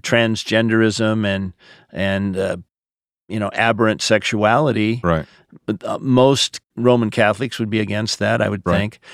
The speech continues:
Speaker 1: Here's, here's the thing, if I could just go off on a little rabbit trail with Catholicism. Be careful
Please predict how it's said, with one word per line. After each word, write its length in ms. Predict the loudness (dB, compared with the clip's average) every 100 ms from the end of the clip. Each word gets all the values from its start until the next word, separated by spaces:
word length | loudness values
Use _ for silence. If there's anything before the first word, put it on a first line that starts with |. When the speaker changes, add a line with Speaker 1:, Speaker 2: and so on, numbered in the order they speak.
| -20 -20 0
Speaker 1:
Here's, 200 | 2 4
here's 240 | 2 2
the 120 | 2 2
thing, 240 | 2 2
if 80 | 4
I 140 | 2
could 140 | 2 -2
just 180 | -4 0
go 160 | 2
off 200 | 4 2
on 100 | 0
a 100 | -2 -2
little 260 | -2 0
rabbit 320 | 2 2 2
trail 260 | -2 0 0
with 140 | -2 -4
Catholicism. 760 | 0 4 4 4 2 0 -4 -8 -20 -20 -20 _ _ _ _ _ -4
Be 100 | 0
careful 720 | 4 4 2 4 4 4